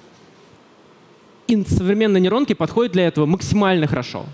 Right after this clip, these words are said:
потому что они тебе не выдают кучу ссылок, они тебе выдают ответ в чатовом формате.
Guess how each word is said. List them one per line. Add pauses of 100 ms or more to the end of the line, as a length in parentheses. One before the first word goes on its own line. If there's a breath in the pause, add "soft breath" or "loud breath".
(100)
потому
что
они
тебе
не
выдают
кучу
ссылок,
они
тебе
выдают
ответ
в
чатовом
формате.